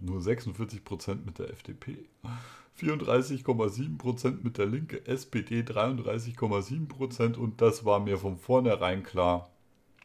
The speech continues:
siebenundzwanzig Komma sechs Prozent mit den Grünen Übereinstimmung. Ich habe gedacht, es wäre vielleicht noch weniger. Ja. Ähm,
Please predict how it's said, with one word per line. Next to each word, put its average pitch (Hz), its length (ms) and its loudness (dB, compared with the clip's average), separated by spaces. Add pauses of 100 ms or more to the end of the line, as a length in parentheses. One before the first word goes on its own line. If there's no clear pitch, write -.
(360)
siebenundzwanzig 90 680 -4
Komma 82 340 -2
sechs 80 280 -6
Prozent 78 640 -6 (880)
mit 82 560 -4 (520)
den 87 180 -2
Grünen 87 560 -2
Übereinstimmung. 80 1000 -4
Ich 101 200 -4
habe 95 160 2
gedacht, - 400 -4
es 80 100 -14
wäre 82 160 0
vielleicht 80 340 0
noch 107 180 0
weniger. 120 440 2 (560)
Ja. 107 260 2 (1300)
Ähm, 120 680 12